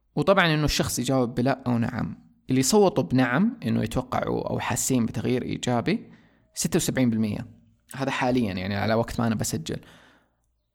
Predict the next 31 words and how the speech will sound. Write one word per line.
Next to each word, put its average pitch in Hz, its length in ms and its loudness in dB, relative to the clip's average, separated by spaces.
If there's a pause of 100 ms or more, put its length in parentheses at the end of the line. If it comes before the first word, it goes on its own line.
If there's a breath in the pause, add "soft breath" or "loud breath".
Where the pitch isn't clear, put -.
(140)
نسبة 170 240 2
مرة 214 200 2
كبيرة 131 540 -2 (100)
إنه 120 140 2
تبين 127 380 0
لك 123 280 -2
مؤشر - 540 -2
بس - 400 -6 (520 soft breath)
الناس 135 280 2
فين 143 140 2
ماشيين. 113 460 -2 (180)
وطبعا 196 260 2
هذه 185 260 4
على 127 160 2
نسبة 151 300 -2
قليلة 131 400 2
بس - 260 -6
على - 140 -2
الناس 120 280 0
اللي - 100 -4
يتابعوني 117 480 0
يعني - 200 -6
في - 140 -8
إنستغرام، - 440 -6 (380 loud breath)
وأنا 175 280 4
أؤمن 156 380 2
ما 151 100 4
نحتاج 135 320 -2
نسبة - 260 -2
كبيرة 113 340 -2
يعني، 113 360 -4